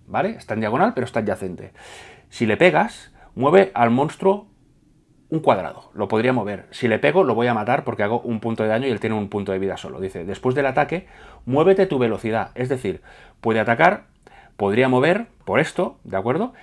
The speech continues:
Y después volver a mover. Y después, eh, ¿de acuerdo? Acordaros que él, él puede mover y atacar, atacar y mover, ¿vale? Y, em, mover y mover.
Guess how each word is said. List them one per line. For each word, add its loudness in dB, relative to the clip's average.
Y 0
después 4
volver 4
a 0
mover. 0
Y -2
después, -2
eh, -4
¿de -2
acuerdo? -2
Acordaros 2
que 0
él, 0
él 2
puede 0
mover 0
y 0
atacar, 0
atacar -4
y -2
mover, 0
¿vale? 2
Y, 0
em, -8
mover 4
y 4
mover. 0